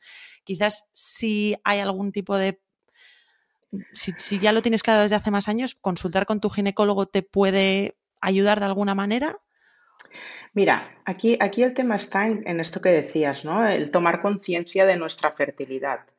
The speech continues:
Speaker 2: Em, nosotras nacemos con un número determinado de folículos, de óvulos, y esto es finito. Lo que pasa es que no sabemos cuándo se va a acabar. Es decir, eh, se empieza con, con la regla y empezamos a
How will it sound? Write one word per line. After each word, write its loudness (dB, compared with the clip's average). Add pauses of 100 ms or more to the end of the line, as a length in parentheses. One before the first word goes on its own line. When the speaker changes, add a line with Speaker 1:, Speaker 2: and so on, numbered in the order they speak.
(600)
Speaker 2:
Em, 0
nosotras 0
nacemos 2
con -2
un 0
número 4
determinado 2
de 0
folículos, 0
de 4
óvulos, 4
y -2
esto -4
es -6
finito. -6
Lo -8
que -6
pasa -4
es -6
que 2 (300)
no 4
sabemos 2
cuándo -12
se -12
va -6
a -4
acabar. -10 (340)
Es -4
decir, 0 (360)
eh, 2
se -6
empieza 2
con, -4
con -2
la 0
regla 4
y 4
empezamos -2
a 0